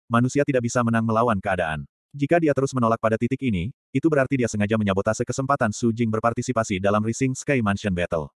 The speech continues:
Dia akan dianggap orang berdosa di Rising Sky Mansion jika dia melakukan itu. Sebelumnya, dia berani bertindak sombong dan ingin membawa orang-orang itu pergi karena Su Jing belum tiba. Sekarang Su Jing telah tiba,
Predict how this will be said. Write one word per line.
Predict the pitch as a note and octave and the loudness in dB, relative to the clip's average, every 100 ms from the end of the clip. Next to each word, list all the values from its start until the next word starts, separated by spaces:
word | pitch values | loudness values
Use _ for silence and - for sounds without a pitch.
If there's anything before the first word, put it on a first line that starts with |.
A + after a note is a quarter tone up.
| _ _ _ _ | _ _ _ _
Dia | D3 D3+ D#3 | -2 0 0
akan | D3+ C#3+ | 0 2
dianggap | B2 B2 B2+ | 2 2 2
orang | A#2+ | 0
berdosa | A#2+ A2+ G#2+ B2 | 2 0 2 2
di | A#2 | 2
Rising | B2 C#3+ C3+ | 0 -2 -2
Sky | - A#2+ | 0 2
Mansion | A2+ A#2+ B2+ | 2 0 -2
jika | B2 A#2 F#2 | 0 0 0
dia | A2+ | 0
melakukan | A2+ A2 B2+ A#2+ | 0 0 0 -2
itu. | F#2+ F2+ D2+ - _ _ _ _ _ _ _ - | -2 -6 -8 -10 _ _ _ _ _ _ _ -6
Sebelumnya, | D3 C3+ B2+ G2 C3+ - _ | 0 2 2 2 0 -4 _
dia | C3+ D3 | 0 2
berani | D3 C#3 D3 | 2 2 0
bertindak | C3 A#2+ A#2+ | 0 0 0
sombong | A#2 A2 A#2+ A#2+ | 0 2 2 2
dan | G#2 | 0
ingin | G#2+ A#2 | 0 0
membawa | A2+ F#2+ G2+ | 2 2 2
orang-orang | A2 A2 A#2 A2+ | 2 2 0 0
itu | A#2+ B2+ | -2 -2
pergi | B2 A#2+ | 0 0
karena | A#2 C3+ G#2+ | 0 0 -2
Su | - F#2+ | -2 -2
Jing | A#2+ A2+ | -2 0
belum | G2+ | 0
tiba. | F#2+ E2+ D2 - _ _ _ _ | 0 0 -2 -6 _ _ _ _
Sekarang | - C#3 C3+ C#3+ | -10 0 2 2
Su | D3 C#3 | 0 -2
Jing | C#3 | 0
telah | C3 A#2+ | 0 0
tiba, | B2+ G#2 G#2 | 2 2 0